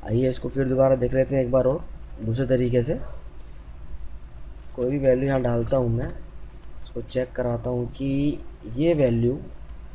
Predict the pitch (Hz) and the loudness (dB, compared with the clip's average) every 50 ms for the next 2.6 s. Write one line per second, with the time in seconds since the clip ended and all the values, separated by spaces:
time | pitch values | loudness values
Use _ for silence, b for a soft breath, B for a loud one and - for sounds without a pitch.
0 | - - - - - - - - - - 110 113 127 127 123 120 160 165 151 143 | -14 -14 -14 -14 -12 -14 -14 -14 -12 -8 -2 0 2 2 4 4 4 4 4 4
1 | 123 117 151 170 - - - - - - - - - - - - - - - 147 | 2 0 0 -2 -6 -6 -8 -6 -6 -4 -6 -6 -8 -6 -8 -6 -6 -4 -2 -2
2 | 147 - 120 117 107 104 104 101 92 - - - | -2 0 0 0 2 2 0 -2 -6 -8 -10 -10